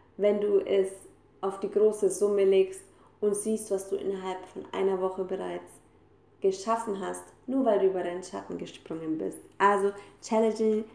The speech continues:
challenge dich jeden Tag auf ein neues. Nummer neun.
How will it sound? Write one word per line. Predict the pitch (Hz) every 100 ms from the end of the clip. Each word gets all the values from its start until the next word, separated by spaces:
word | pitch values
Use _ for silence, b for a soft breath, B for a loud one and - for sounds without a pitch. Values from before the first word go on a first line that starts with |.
| -
challenge | - 285 302 320 247 220
dich | 220 -
jeden | 202 202
Tag | 196 196 190 -
auf | 185 190
ein | - 175
neues. | 165 170 185 196 - - _ _ _ _ _ _ B B B
Nummer | 294 392 311
neun. | 240 208 180